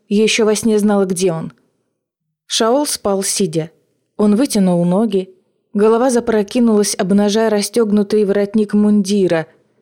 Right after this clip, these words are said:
и сильную шею. Сквозь шторы пробивался неяркий солнечный свет. Наверное, сейчас было утро. "Шаол?" позвала Селена.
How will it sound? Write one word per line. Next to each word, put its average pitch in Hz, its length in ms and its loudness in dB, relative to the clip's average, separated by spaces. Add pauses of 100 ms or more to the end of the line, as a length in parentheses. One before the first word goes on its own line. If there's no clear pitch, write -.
(120)
и 220 80 0
сильную 202 520 2
шею. 185 440 0 (560)
Сквозь 190 540 0
шторы 214 360 0
пробивался 202 800 -2
неяркий 202 520 0
солнечный 208 640 2
свет. 190 420 -2 (240)
Наверное, 220 680 2 (260)
сейчас 240 400 0
было 240 340 2
утро. 190 420 -4 (840)
"Шаол?" 208 560 -2 (840)
позвала 208 460 2
Селена. 196 560 0